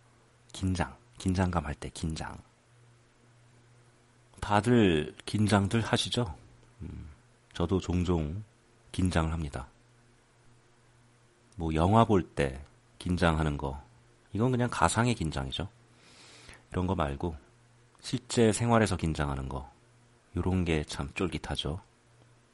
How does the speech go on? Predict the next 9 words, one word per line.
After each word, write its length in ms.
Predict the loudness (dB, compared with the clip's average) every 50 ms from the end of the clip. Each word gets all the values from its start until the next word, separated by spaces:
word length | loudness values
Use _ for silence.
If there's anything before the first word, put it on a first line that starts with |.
| _ _ -20 _ _ _ _ _ _ _ _
어렸을 400 | 2 4 4 4 4 2 -2 -2
때는 500 | -4 -2 _ 2 4 4 4 4 2 2
제가 560 | 2 2 2 4 4 4 4 2 2 0 -2 -4
하도 420 | -6 -6 -6 -2 0 0 0 0 -2
긴장을 440 | -2 -2 0 2 4 4 4 4
많이 220 | 2 0 -2 -2 -4
해서 340 | -6 -6 -6 -6 -6 -8 -10 -14 _ _ _ _ _ _ _ _ _ _ _ _ _ -14 -4
고민을 320 | -2 2 4 4 4 4
했어요. 420 | 2 0 -4 -6 -6 -8 -8 -10